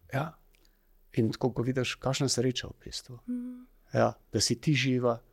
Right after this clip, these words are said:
Speaker 1: ja, da je mama živa, uh, in da je šlo vse dobro. Ja. In, uh,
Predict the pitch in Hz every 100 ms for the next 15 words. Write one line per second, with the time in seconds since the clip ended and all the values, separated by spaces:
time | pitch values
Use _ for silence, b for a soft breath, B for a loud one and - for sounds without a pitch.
0 | _ _ _ - 117 - - _ _ _
1 | 101 120 113 127 123 120 107 117 113 104
2 | - _ _ _ _ _ - - 104 101
3 | 104 123 117 110 135 113 131 120 110 -
4 | 98 - _ _ _ _ 107 101 - _
5 | _ - 110 101 101 98 101 113 - 101
6 | 101